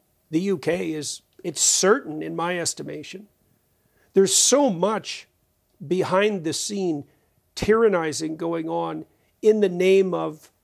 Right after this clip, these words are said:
hypothetical utopian progress that it's almost unimaginable. I mean, the C C T Vs in the ules zones are a great example of that, and everything that's happened in London under Sadiq Khan, who's like poster boy for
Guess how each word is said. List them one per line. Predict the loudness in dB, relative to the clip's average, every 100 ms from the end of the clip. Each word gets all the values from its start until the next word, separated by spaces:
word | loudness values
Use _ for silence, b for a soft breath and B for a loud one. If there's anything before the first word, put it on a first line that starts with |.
| _ _
hypothetical | -4 -2 -2 -4 -2 0 0 -2 -6
utopian | -8 -8 -4 -4 -4 -12 -10
progress | -2 -2 -2 -10 -10
that | -10 -10
it's | -4
almost | -2 -2 -4 -4
unimaginable. | -6 -4 -2 -2 -4 -10 -14 _ _ _ _ _ 0
I |
mean, | 0 2
the | -2
C | -4 -4 -6
C | -8 -10
T | -10 -10
Vs | -6 -6 -6 -6
in | -6
the | -6
ules | -2 0 0 -2 -4
zones | -4 -4 -4 -6
are | -6
a | -4
great | 0 0
example | -2 -4 -6 -6 -8
of | 0
that, | 0 0 -2
and | -8 -10 b b
everything | 2 2 0 -4
that's | -2
happened | 0 0 -2 -8
in | -2
London | 2 2 2 -4 -8 b
under | -4 0 2
Sadiq | 0 -2 -4 -4 -6 -6 _ -2
Khan, | 4 4 4 -4 b b b
who's | 0 2
like | 0 0 _
poster | 2 4 4 0 -2
boy | 0 -2 -2 -4 -8 b b b
for | -2 0 2 0